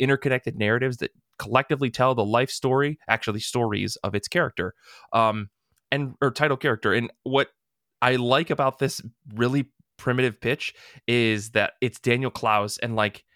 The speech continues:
I know that it's gonna be kinda weird, kinda, like, cutting to the bone with some things. It's gonna make me feel awkward. It's going to show off some stories that make me feel uncomfortable. Um, but in the same way that some of the other books that I've read by Clowes has done, like Patience,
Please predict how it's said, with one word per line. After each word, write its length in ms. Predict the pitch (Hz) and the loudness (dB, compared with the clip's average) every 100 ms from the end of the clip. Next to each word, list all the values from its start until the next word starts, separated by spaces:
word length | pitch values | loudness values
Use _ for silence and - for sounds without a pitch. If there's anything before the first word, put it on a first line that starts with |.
| _ _ _ - | _ _ _ -2
I 80 | 117 | 2
know 220 | 120 131 | 4 4
that 160 | 123 | 2
it's 100 | 117 | -4
gonna 160 | - 120 | -2 -4
be 400 | 110 113 110 98 - | -2 -4 -4 -6 0
kinda 260 | 127 131 | 2 2
weird, 640 | 107 120 117 117 110 107 - | 0 0 2 0 -2 -6 -12
kinda, 280 | - 123 123 - - _ 127 | -2 0 0 -4 -16 _ -2
like, 180 | 117 _ _ | -2 _ _
cutting 300 | - 131 131 | -2 0 0
to 80 | 123 | -4
the 80 | 113 | 0
bone 360 | 107 110 113 | 2 2 2
with 120 | 113 | -2
some 160 | - 110 | -4 -8
things. 560 | - 110 104 104 101 - - - _ | -2 0 0 -6 -8 -16 -20 -20 _
It's 140 | 113 - | -8 0
gonna 160 | 135 | 2
make 220 | 135 131 | 2 0
me 80 | 135 | -4
feel 240 | 123 131 - | -2 -2 2
awkward. 520 | 107 117 135 123 123 | 0 2 0 2 0
It's 160 | - 117 | -4 -2
going 220 | 135 131 | 0 2
to 160 | 123 98 _ _ _ | 0 -4 _ _ _
show 340 | - - 131 123 | -4 0 0 2
off 220 | 127 135 | 2 0
some 160 | - | -6
stories 500 | 131 - 123 127 127 120 | -8 -2 0 2 2 0
that 120 | 110 | 0
make 240 | 110 113 | 0 0
me 100 | 120 | -2
feel 360 | 110 120 117 113 | 0 2 4 4
uncomfortable. 760 | 110 - 110 113 101 104 104 - - - | 2 0 0 0 -2 -2 -2 -6 -20 -4
Um, 240 | 113 104 107 | 2 2 2
but 140 | 135 _ | -2 _
in 140 | 151 143 | 0 2
the 80 | |
same 320 | 123 151 151 135 | 2 2 2 2
way 180 | 131 | 2
that 220 | 131 117 - | 2 0 -2
some 140 | - 131 | -2 0
of 40 | |
the 100 | 123 120 | 2 2
other 180 | 117 | 0
books 280 | 110 113 - | 2 0 0
that 100 | 113 | 0
I've 160 | 107 104 | 0 2
read 160 | 107 | 0
by 140 | 98 101 | 0 -2
Clowes 340 | - 101 104 | 0 0 0
has 120 | 101 | -6
done, 220 | - 95 95 | -2 -2 -2
like 160 | 101 | -8
Patience, 560 | - 120 - 110 101 | -2 -2 0 -4 -4